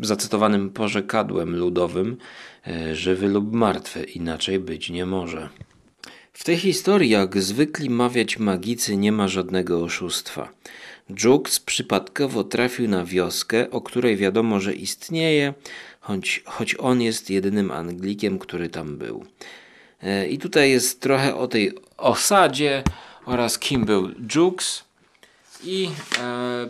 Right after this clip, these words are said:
przenosimy się w drugim akapicie do właśnie opowieści Jukesa, który, mm,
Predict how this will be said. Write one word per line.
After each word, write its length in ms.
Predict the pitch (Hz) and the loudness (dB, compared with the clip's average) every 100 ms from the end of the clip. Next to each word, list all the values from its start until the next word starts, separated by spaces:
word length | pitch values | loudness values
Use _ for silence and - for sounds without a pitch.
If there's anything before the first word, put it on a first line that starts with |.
| - | -8
przenosimy 680 | - 151 135 123 151 143 135 | -4 -2 -2 -4 -6 -6 -6
się 420 | - 110 113 110 | -4 -4 -4 -6
w 60 | |
drugim 400 | 104 120 127 113 | -4 -4 -2 -4
akapicie 600 | - - 107 107 127 117 | -6 -12 -14 -12 -8 -6
do 280 | 107 98 98 | -4 -2 -4
właśnie 520 | 101 98 101 - 107 | -2 -4 -4 -10 -8
opowieści 720 | 95 98 95 98 - - 95 92 - - - _ - 107 | -8 -8 -8 -6 -8 -8 -12 -14 -20 -20 -20 _ -18 -8
Jukesa, 480 | 151 151 - 120 117 | -8 -6 -8 -6 -6
który, 800 | - - 131 127 123 120 110 - - | -12 -10 -8 -2 0 2 0 -4 -10
mm, 560 | 110 104 104 104 101 | -6 -4 -2 -2 -4